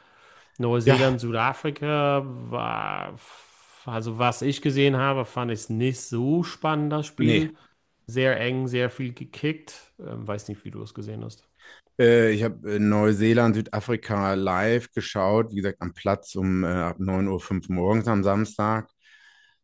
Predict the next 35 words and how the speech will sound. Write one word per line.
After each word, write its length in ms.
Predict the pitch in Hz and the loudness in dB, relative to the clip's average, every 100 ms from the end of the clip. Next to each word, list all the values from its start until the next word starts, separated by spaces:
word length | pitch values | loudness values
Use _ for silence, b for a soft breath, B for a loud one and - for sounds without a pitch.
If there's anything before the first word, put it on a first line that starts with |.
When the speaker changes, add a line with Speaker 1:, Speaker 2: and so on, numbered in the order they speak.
| _ | _
Speaker 2:
Äh, 60 | - - 87 - | -20 -16 -14 -16
war 440 | 120 127 117 120 131 | -18 -8 2 4 6
vielleicht 220 | 139 127 | 6 6
auch 80 | 123 | 6
ein 60 | |
bisschen 180 | 123 135 | 4 0
abgelenkt, 400 | 123 - 143 135 | -2 2 6 6
aber 80 | 123 | 6
ich 80 | 123 | 4
würde 100 | 127 | 2
jetzt 120 | 113 | 4
nicht 260 | 127 123 135 | 2 2 2
sagen, 200 | 123 123 | 2 2
dass 120 | 113 | -2
die 120 | 117 | -6
ersten 300 | 113 117 117 | -6 -2 0
sechzig 400 | 113 113 - 113 | 0 0 -4 -2
Minuten 380 | 113 110 120 113 | 0 0 -2 -4
ein 100 | 104 | -4
Rugby-Feuerwerk 920 | 104 - - 113 110 117 117 117 113 | -4 -10 -6 0 2 4 2 2 0
waren 840 | 110 113 113 120 117 117 117 113 | 0 2 2 4 4 2 2 0
und 680 | - 101 101 101 101 90 - | -4 -6 -4 -2 -4 -4 -2
auch 140 | 120 | -2
den 300 | - 113 110 | 2 4 4
Bedingungen 400 | 107 120 143 160 | 4 4 6 6
natürlich 360 | 151 135 143 131 | 4 0 -4 -6
geschuldet. 580 | 139 - 139 147 151 135 | -6 0 2 4 2 0
Es 120 | 104 | -8
hat, 140 | 113 | -4
glaub 180 | 110 104 | 0 0
ich, 220 | 104 90 98 | 0 -8 -10
richtig 420 | 113 - 113 - | -12 -8 -8 -4
stark 360 | - 107 113 | 0 0 0
geregnet 440 | - 95 110 131 127 | -2 -2 2 0 0
teilweise. 680 | 120 113 110 110 110 113 | 0 2 2 2 2 0